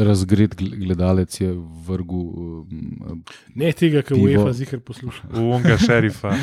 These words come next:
Speaker 1: <laughs> Ja, ja.
Speaker 3: V bistvu bo tako, bom
Speaker 2: Podal mu je,
Speaker 3: rekel,
Speaker 2: ko je videl, da je žejen.
Speaker 1: To verjetno tisti, ki so gledali samo po televiziji, pač niso opazili tega gazde, eh, malteškega, ki je bil res tako za, za dva stola je zasedel, pa,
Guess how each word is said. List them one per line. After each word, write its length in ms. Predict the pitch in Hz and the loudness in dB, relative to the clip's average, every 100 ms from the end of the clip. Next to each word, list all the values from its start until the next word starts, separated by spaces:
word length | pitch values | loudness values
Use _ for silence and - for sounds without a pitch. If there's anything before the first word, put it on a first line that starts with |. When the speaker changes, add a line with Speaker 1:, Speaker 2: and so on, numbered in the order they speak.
| 226 | -2
Speaker 1:
<laughs> 220 | 165 - | -4 2
Ja, 100 | 147 | 2
ja. 180 | 107 131 | 2 -2
Speaker 3:
V 140 | 113 | 4
bistvu 260 | 139 135 160 | 4 6 6
bo 160 | 151 151 143 | 6 6 2
tako, 200 | - 160 156 | 2 2 4
bom 40 | |
Speaker 2:
Podal 240 | 156 147 220 | 6 6 6
mu 100 | 208 | 4
je, 60 | |
Speaker 3:
rekel, 120 | 165 | 4
Speaker 2:
ko 60 | 139 | 0
je 60 | 160 | 0
videl, 200 | 180 160 | 0 0
da 80 | |
je 60 | 151 | 0
žejen. 280 | 135 147 127 120 | 0 0 0 -2
Speaker 1:
To 240 | 110 139 127 | -4 -6 -4
verjetno 420 | 117 120 123 139 | -2 0 2 0
tisti, 280 | 123 127 123 | 0 0 0
ki 100 | 120 | 0
so 120 | 123 | 0
gledali 260 | 104 113 113 | 2 4 4
samo 200 | 120 117 | 4 2
po 100 | 107 | 0
televiziji, 400 | 104 104 107 110 | -4 -2 2 2
pač 200 | 104 - | 2 2
niso 180 | 104 110 | 2 2
opazili 400 | - 98 98 98 | 0 -6 -4 -4
tega 240 | 104 98 | 0 0
gazde, 460 | 92 92 92 90 85 - - - - | 2 4 4 4 0 -2 -18 -20 -20
eh, 160 | _ 90 | _ -8
malteškega, 720 | 87 90 85 104 95 104 92 | -2 0 2 2 2 0 0
ki 120 | 90 | -2
je 80 | 95 | -2
bil 140 | 90 92 | 0 0
res 180 | 95 | 0
tako 200 | - 101 | -2 -6
za, 140 | 90 90 | -4 -4
za 240 | 98 101 | -4 -2
dva 200 | 98 92 | 0 0
stola 360 | 95 - 95 104 | -2 0 2 2
je 60 | 107 | 2
zasedel, 460 | 101 - 104 98 | 2 4 4 4
pa, 340 | 92 95 87 | 2 0 -2